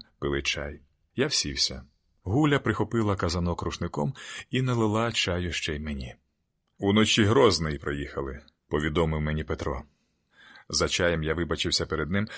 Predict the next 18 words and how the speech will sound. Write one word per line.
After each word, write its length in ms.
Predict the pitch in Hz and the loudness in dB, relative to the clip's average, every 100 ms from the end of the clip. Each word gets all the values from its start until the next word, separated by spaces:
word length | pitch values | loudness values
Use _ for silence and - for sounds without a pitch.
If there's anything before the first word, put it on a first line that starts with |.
| - - | -14 -6
за 180 | 73 67 | -2 2
свій 320 | - 78 76 | 2 0 -2
нічний 420 | 76 - - 73 | -2 -2 -2 0
цинізм. 560 | - 73 71 64 60 65 - _ _ - - 262 | 0 0 -2 -6 -8 -10 -18 _ _ -20 -10 -2
«Нічого, 580 | 233 - 76 71 69 | 2 2 2 0 -2
буває», 640 | 71 127 78 69 65 64 - _ _ _ | 0 2 2 -2 -4 -10 -16 _ _ _
без 240 | - 73 73 | -6 -2 -2
образи 580 | 69 82 87 85 85 - | 0 0 2 0 -2 -6
відповів 520 | 73 - 73 67 71 | -8 -6 -6 -4 -6
він. 280 | 64 62 57 _ _ _ - | -6 -10 -12 _ _ _ -2
За 140 | 92 | 0
вікном 480 | 104 113 120 160 151 - - | 0 0 0 0 0 -4 -6
маяла 640 | 85 110 113 104 101 98 - | -2 -2 -2 0 2 0 -2
мокра 420 | 80 87 98 92 82 | -4 -2 -2 -2 -2
зелень 380 | 80 80 76 | -2 -2 -2
дерев, 400 | 71 76 95 104 - _ _ - | -2 -2 -2 -4 -12 _ _ -8
дахи 320 | 78 80 78 | -4 -4 -4
будинків, 680 | 71 69 98 95 - 85 | -4 0 0 0 -4 -10